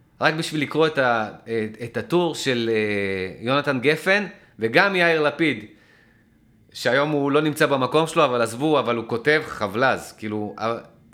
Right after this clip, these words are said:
אני כאילו, הת-, הייתי קונה את זה במיוחד בשביל יונתן גפן, כי הטור השבועי של יונתן גפן, זה היה בשבילי כאילו, וואו, זה פת-, זה היה האינטרנט שלי, זה פתח לי עולם של דמיון, והוא, ו-, ו-, ו-, וה-, הדרך שהוא כותב,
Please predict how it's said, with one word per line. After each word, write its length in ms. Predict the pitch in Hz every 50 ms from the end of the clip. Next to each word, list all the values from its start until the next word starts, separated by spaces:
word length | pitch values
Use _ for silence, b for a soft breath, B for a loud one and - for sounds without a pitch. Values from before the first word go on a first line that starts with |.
| - -
אני 260 | 110 120 135 143 139 135
כאילו, 500 | - 147 143 143 139 135 131 127 120 120 113
הת-, 140 | 117 - - -
הייתי 220 | - 143 156 156 185
קונה 260 | - 165 165 170 180
את 60 | 165
זה 80 | - 160
במיוחד 400 | 139 135 131 131 120 160 156 143
בשביל 220 | 139 - 143 131
יונתן 380 | 131 131 139 139 131 139 127 113
גפן, 340 | 107 135 135 - - 120
כי 140 | 110 - 110
הטור 280 | 104 98 - 151 143 131
השבועי 340 | 127 - - 110 117 135 127
של 140 | - 123
יונתן 340 | 123 120 123 120 120 123 117
גפן, 420 | 101 120 139 139 - 165 165 165 165 165 - b b b b b b b b b b b b b b b b b b -
זה 160 | 110 101 120
היה 120 | 127 147
בשבילי 480 | 156 160 156 - 123 135 143 151 160 156 151
כאילו, 360 | - 151 151 147 143 135 123
וואו, 420 | 110 113 135 151 135 113 98 90 90
זה 120 | 87 98
פת-, 220 | - - 113 113 156
זה 160 | 139 113 131 135
היה 200 | 147 151 151 147
האינטרנט 500 | 139 147 165 175 170 160 135 120 110 113
שלי, 160 | - - 87
זה 100 | 82 98
פתח 380 | - - 113 - 143 - -
לי 160 | 143 139 135 131
עולם 300 | 123 123 127 139 147 143
של 180 | - 131 117
דמיון, 480 | 110 113 113 117 131 143 147 147 135 113
והוא, 220 | 110 113 113 110 101 90
ו-, 120 | 104 104 98
ו-, 220 | 92 101 110 107 101 92
ו-, 200 | 90 101 104 98 95 90 85
וה-, 680 | 85 95 98 98 98 98 95 - 95 92 92 92 90 90 87
הדרך 500 | - 92 90 85 85 147 170 180 180 170
שהוא 160 | - 156 139
כותב, 340 | - 120 120 - 180 180 160